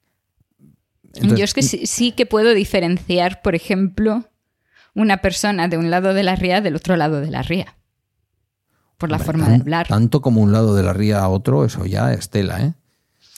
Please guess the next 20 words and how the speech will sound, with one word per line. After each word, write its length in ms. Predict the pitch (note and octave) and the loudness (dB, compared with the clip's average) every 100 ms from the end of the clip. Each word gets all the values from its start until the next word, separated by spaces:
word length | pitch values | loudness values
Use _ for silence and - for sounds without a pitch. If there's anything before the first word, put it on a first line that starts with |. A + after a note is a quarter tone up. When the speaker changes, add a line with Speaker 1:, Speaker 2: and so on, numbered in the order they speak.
| - | -8
Speaker 2:
Uy, 140 | A#3+ | -4
sí, 180 | B3 A#3 | -2 -2
tenemos 320 | - F3 A3 | -2 -2 0
nuestras 340 | G#3 F3 F3 F3+ | 0 -2 -4 -2
peculiaridades. 960 | F#3+ F#3+ D#3+ C#3+ D3+ C3+ - D3 - | -4 -2 -4 -2 -4 -2 -2 -4 -8
Speaker 1:
No. 120 | G#2 - _ _ _ _ _ _ _ - - - | -12 -18 _ _ _ _ _ _ _ -20 -20 -16
Fíjate, 460 | - D3+ E3+ A#2 - | -6 -2 0 0 0
en, 120 | B2+ | 0
en 100 | C#3 | 2
la 100 | C3+ | 0
comarca 320 | C3 D#3 G3+ B3+ | 2 0 0 0
en 40 | |
la 80 | A#3+ | 2
que 80 | G#3+ | 2
yo 120 | B2+ | 4
trabajo, 440 | B2 A#2+ - G2+ | 4 2 2 0
que 240 | - G2 G#2+ | 0 2 0
es 220 | - - _ _ _ - | -2 -14 _ _ _ -6
Vizcaya, 840 | G2 G#2 - - A2 F#2+ E2+ - _ _ | 0 0 0 -2 0 0 -2 -8 _ _
pero 480 | - F#2 F#2 F2+ - | -4 0 0 -2 -6